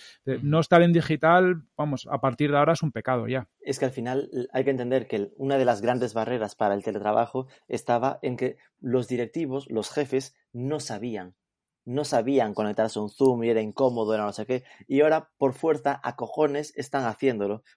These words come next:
Speaker 3: porque no les ha quedado otro remedio. Y como ya van a saber, a partir de ahí, es decir, va, va a ser mucho más sencillo que eso se repita. Ojo, que además estamos, eh, empezando a teletrabajar, no en nuestro caso, ¿no? Pero, porque ya lo hacíamos más de forma habitual,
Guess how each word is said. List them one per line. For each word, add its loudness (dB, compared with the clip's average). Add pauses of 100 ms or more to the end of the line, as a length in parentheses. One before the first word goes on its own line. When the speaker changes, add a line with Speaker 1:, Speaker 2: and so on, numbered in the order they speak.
Speaker 3:
porque 0
no 2
les 0
ha 0
quedado 0
otro -2
remedio. -6 (300)
Y -4
como -2
ya 4
van 2
a -2
saber, -2
a -2
partir -4
de 2
ahí, 2 (600)
es -6
decir, -2
va, 4
va 0
a 0
ser -2
mucho -2
más -2
sencillo 0
que -2
eso -2 (160)
se -2
repita. -6 (240)
Ojo, 4
que 2
además 0
estamos, -6 (100)
eh, -6
empezando -4
a -6
teletrabajar, 0
no -2
en 0
nuestro -2
caso, 2
¿no? -4
Pero, 0 (200)
porque 2
ya 8
lo 8
hacíamos 0
más -4
de -8
forma -2
habitual, 0